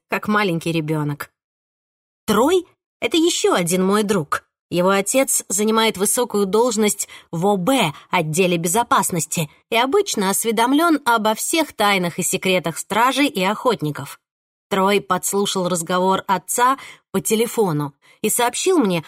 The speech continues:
о грядущей миссии. Сам он не смог бы сбежать из дома,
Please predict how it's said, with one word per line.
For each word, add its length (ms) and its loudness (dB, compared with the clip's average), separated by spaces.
о 100 0
грядущей 560 0
миссии. 540 -4
Сам 380 2
он 200 4
не 120 4
смог 380 0
бы 100 -2
сбежать 500 -2
из 120 -2
дома, 400 0